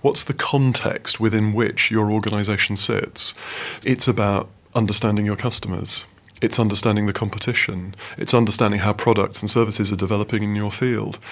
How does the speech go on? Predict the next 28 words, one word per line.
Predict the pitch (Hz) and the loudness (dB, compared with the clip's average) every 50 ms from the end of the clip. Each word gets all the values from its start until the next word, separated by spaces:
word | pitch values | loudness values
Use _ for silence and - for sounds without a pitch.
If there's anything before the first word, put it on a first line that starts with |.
| - - - | -18 -14 -10
It's | - | -4
about | - 110 104 - - - - 120 | 0 0 0 0 -2 -6 -6 0
being | 110 110 104 | 2 2 2
able | 104 92 92 | 2 0 0
to | - 110 | -2 -2
get | 98 113 - - | -2 -2 -2 0
in | 117 101 104 | 0 0 0
the | 107 | 0
mind. | 107 110 110 104 101 95 | 0 0 0 0 0 -2
I | 98 | -2
think | - 131 - | -2 0 2
somebody | - 139 127 113 107 107 104 | 4 4 6 6 6 6 6
said | - - 117 104 98 | 6 6 6 4 4
once, | 104 107 104 101 101 - - - - - - - - - - - - - - - - | 4 2 2 2 0 2 2 2 2 2 -4 -10 -10 -8 -8 -8 -10 -10 -12 -12 -6
uh, | - 107 - 131 | -6 -4 0 0
"If | 123 - - | -2 0 2
you're | 117 110 | 2 4
not | 113 117 113 - 113 - - | 6 6 4 4 2 0 2
serving | - - 120 107 101 101 101 | 4 4 4 4 4 2 0
a | 92 | 0
customer, | - - 131 - - - 95 82 - - - 95 - - - | 0 0 0 0 0 0 0 -2 -2 -2 -4 -6 -8 -10 -4
you | - 113 110 | -2 -2 2
better | 113 113 104 - | 2 2 0 2
be | 104 92 | 0 2
serving | - - 120 107 101 101 101 | 2 2 2 2 0 0 0
someone | - - 101 101 101 98 | 0 0 0 0 0 -2
who | 92 95 113 104 113 | -2 -2 0 2 4
is." | 123 120 - - - - - - - - | 4 4 4 2 0 2 4 4 4 2